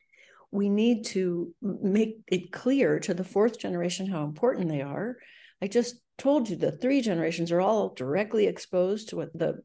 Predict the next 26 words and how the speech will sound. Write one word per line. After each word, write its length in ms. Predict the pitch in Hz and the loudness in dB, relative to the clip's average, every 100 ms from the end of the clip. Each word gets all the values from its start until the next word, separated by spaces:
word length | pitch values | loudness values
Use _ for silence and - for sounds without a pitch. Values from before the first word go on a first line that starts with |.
| - | -12
grandmother 1120 | 156 151 170 170 170 151 - 170 180 180 151 | -6 -2 -2 0 -2 -4 -6 0 2 4 2
was 160 | 151 143 | 2 -2
exposed 520 | 143 - - - - | -4 -6 -8 -8 -8
to, 360 | - - 294 285 - _ | -6 -4 -4 -6 -12 _
but 100 | 220 | -2
generation 520 | 208 277 311 302 262 | 2 2 2 0 -2
four 360 | 240 - 214 202 | -2 -2 0 0
was 240 | 160 151 | -2 -4
not. 400 | 165 160 139 - - _ _ _ | -6 -6 -8 -12 -16 _ _ _
So 200 | - 226 | 0 2
generation 580 | 196 233 339 392 359 262 | 4 4 6 4 4 0
four 260 | - 285 | 0 2
is 100 | 262 | 2
interesting 800 | 214 254 302 302 247 - 160 165 - | 0 0 0 0 -6 -6 -6 -6 -2
and 140 | 185 | -2
important 640 | 190 180 - 247 247 233 - - | -2 -2 -2 0 2 0 -2 -16
for 220 | - 175 - | -8 -4 -2
us, 460 | 151 160 - - - - - - _ _ - | -4 -6 -10 -14 -16 -20 -20 -20 _ _ 0
and 280 | 180 185 - - | 2 0 -4 -4
in 160 | 233 208 | 0 2
my 200 | 190 214 | 4 4
opinion, 440 | 277 - 202 185 | 2 0 -4 -2
may 140 | 175 175 | 0 0
be 160 | 175 | 0
vital 360 | 170 170 208 220 | 0 0 2 0
for 480 | 196 196 180 175 | 0 -2 0 0